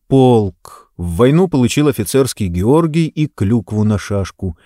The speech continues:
Потом были плен, знакомство с Матвеем и незабвенное их бегство всемиром из Эстергома. О семье он рассказывал коротко. Отец — артиллерийский генерал-майор в отставке,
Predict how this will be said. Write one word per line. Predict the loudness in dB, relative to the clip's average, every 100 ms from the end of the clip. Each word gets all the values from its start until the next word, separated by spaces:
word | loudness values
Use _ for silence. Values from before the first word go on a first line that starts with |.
| _ _ _ _ _
Потом | -6 0 2 2
были | 2 2 0
плен, | 0 0 2 0
знакомство | -2 -4 -2 -2 -2 -8 -6 -6
с | -6 -6
Матвеем | -6 -4 0 2 2 2 -2 _ _ _ _
и | -2
незабвенное | 0 0 -2 0 0 2 0 0 0
их | -2 -4
бегство | -2 0 0 -6 -4 -2 -2 -6
всемиром | -6 0 2 2 2 0 -2
из | -6 -6 -6
Эстергома. | -8 -8 -6 -6 -6 -6 -8 -14 _ _ _ _ _ _
О | -4
семье | 0 2 2
он | 2 2
рассказывал | -2 -2 -4 -2 -4
коротко. | -4 -6 -6 -12 _ _ _ _ _ _
Отец — | -12 0 2 2 0 -10 -12 -12
артиллерийский | -10 -4 0 0 -2 -4 -6
генерал-майор | -2 0 0 2 2 2 2
в | 0
отставке, | -4 -6 -2 0 -2 -8